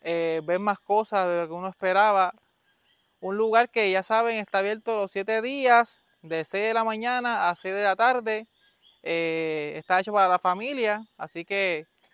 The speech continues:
vengan para acá, visítenlo. Si están de casualidad de visita en Puerto Rico, pues ya saben que esto es algo adicional que pueden agregar a su lista.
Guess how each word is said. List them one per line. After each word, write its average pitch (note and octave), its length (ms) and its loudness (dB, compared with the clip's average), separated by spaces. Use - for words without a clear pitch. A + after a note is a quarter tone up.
vengan F3+ 300 -4
para G3+ 160 6
acá, B3 320 6
visítenlo. G#3+ 800 -2
Si F3+ 360 -6
están F#3+ 320 -2
de A3 80 -2
casualidad G#3+ 580 2
de G#3+ 80 2
visita G3+ 220 -6
en G3+ 80 -8
Puerto G3+ 320 -4
Rico, C4+ 340 0
pues G3+ 220 0
ya G3 120 0
saben A#3 300 -2
que G#3+ 140 -2
esto A3+ 180 -6
es A#3 300 -2
algo A3 540 2
adicional G3+ 880 2
que F#3 140 -6
pueden F3 300 -6
agregar G3+ 420 0
a E3+ 100 -6
su A3+ 140 -4
lista. G3 360 -10